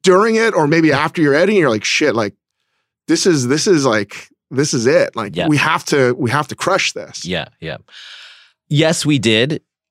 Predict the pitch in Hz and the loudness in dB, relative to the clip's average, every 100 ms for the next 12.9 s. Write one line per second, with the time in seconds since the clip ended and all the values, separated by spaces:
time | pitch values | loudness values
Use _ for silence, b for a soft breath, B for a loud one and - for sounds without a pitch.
0 | _ - 110 113 110 120 110 104 - 113 | _ -4 0 0 0 0 0 -2 0 0
1 | 104 92 - - - - 107 101 98 95 | 0 -2 -6 -8 -8 -4 0 0 0 -2
2 | _ _ - 117 104 95 90 82 - - | _ _ -6 -2 0 0 -2 -4 -6 -10
3 | 90 - 85 87 64 - _ 101 95 - | -8 -6 -6 -6 -8 -10 _ -4 -4 -6
4 | _ 107 127 139 135 117 104 90 98 92 | _ -2 0 0 2 0 0 0 -2 -4
5 | _ - 92 90 104 123 110 98 90 90 | _ -6 -2 -2 -4 -4 -4 -4 -2 -2
6 | 85 95 - 120 - b b b - 113 | -2 -4 -2 -2 -4 b b b -4 -2
7 | 123 117 110 98 95 95 90 90 85 98 | 0 0 0 0 0 -2 -2 -4 -4 -2
8 | 98 107 107 113 120 120 113 107 b b | 0 -2 -2 -2 0 0 0 -4 b b
9 | - - 104 113 90 90 87 95 101 90 | -6 -2 -2 -2 -2 -2 0 0 0 -2
10 | 85 85 82 - 92 92 - 101 85 78 | -2 -6 -8 -6 -4 -4 -6 -6 -6 -6
11 | 90 - 87 - - 95 82 85 - 87 | -6 -4 -6 -6 -6 -4 -4 -4 -4 -6
12 | 82 - - 82 57 - - 104 | -6 -8 -8 -8 -8 -14 -6 -6